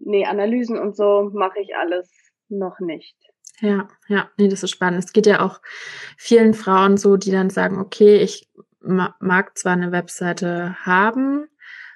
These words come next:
Speaker 2: aber dann die, die Analyse oder einfach mal zu gucken, wer klickt denn vielleicht auch von, von Instagram jetzt auf meine Webseite“, das machen die wenigsten. Das erfahre ich auch immer in meinen, ähm,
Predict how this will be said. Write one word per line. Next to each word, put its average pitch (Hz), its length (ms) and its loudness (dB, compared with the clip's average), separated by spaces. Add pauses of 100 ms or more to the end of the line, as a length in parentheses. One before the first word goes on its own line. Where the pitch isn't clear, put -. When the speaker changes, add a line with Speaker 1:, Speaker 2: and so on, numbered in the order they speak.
(120)
Speaker 2:
aber 190 260 2
dann 190 200 0
die, 185 420 2
die 185 160 -4
Analyse 190 580 2
oder 185 240 0
einfach 190 240 -2
mal 185 140 0
zu - 140 -12
gucken, 196 640 0
wer 185 160 -2
klickt 214 360 -2
denn 190 120 4
vielleicht 185 380 -2
auch 185 200 -6
von, 180 680 -6
von - 180 -8
Instagram 196 680 0
jetzt 190 420 -6
auf 190 240 -4
meine 180 300 0
Webseite“, 190 520 -6
das - 180 -10
machen 185 220 -2
die 180 160 -2
wenigsten. 175 440 -2
Das 175 160 -8
erfahre 180 280 -4
ich 185 140 -4
auch 185 120 -4
immer 190 280 -2
in 180 140 -4
meinen, 180 480 -2
ähm, 180 320 -4